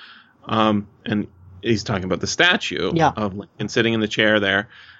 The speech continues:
Speaker 1: And, um, I guess I, I knew, I knew it before, but I didn't realize exactly,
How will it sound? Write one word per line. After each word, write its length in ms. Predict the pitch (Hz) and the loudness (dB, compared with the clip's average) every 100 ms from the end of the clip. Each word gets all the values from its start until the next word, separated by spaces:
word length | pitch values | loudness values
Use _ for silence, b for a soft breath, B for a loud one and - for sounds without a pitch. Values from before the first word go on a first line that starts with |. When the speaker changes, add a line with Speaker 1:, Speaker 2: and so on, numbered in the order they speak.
| B | B
Speaker 1:
And, 420 | 120 127 127 127 123 _ _ _ _ - | 0 4 4 2 -2 _ _ _ _ -6
um, 400 | 127 127 127 127 - - | 0 2 2 -2 -8 -4
I 140 | 113 | -4
guess 400 | 226 220 247 - | 0 2 2 0
I, 280 | - 165 160 131 - _ _ 131 | 0 2 2 -2 -16 _ _ 0
I 140 | 135 | 0
knew, 500 | 120 113 120 160 151 | 0 -2 0 0 0
I 120 | 120 117 | -2 -2
knew 340 | 110 110 147 | 0 0 0
it 200 | 208 - _ - | 0 -4 _ -12
before, 500 | 120 117 - 135 180 | -6 -6 -2 2 2
but 280 | 175 127 - _ | 4 2 0 _
I 140 | 131 127 | 0 4
didn't 360 | 156 165 - | 2 0 -4
realize 800 | 131 135 175 151 113 98 92 98 117 | -2 2 4 6 4 4 -2 -6 -8
exactly, 1000 | 113 104 117 123 123 120 110 104 98 | -8 -2 2 2 0 -2 -2 0 -2